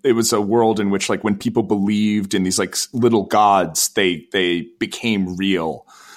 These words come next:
Um, and, uh, my favorite example is the "Oh God" of hangovers. <laughs> And, uh, because you pray to him when you're over the toilet, you're like, "Oh God."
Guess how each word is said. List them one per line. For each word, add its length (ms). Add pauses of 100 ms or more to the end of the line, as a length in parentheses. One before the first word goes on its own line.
(160)
Um, 720
and, 220 (300)
uh, 360
my 100
favorite 260
example 400
is 100
the 200
"Oh 180
God" 260
of 100
hangovers. 920
<laughs> 460
And, 540 (680)
uh, 320 (360)
because 320
you 80
pray 320
to 100
him 260
when 120
you're 160
over 160
the 80
toilet, 280
you're 100
like, 180
"Oh 280
God." 580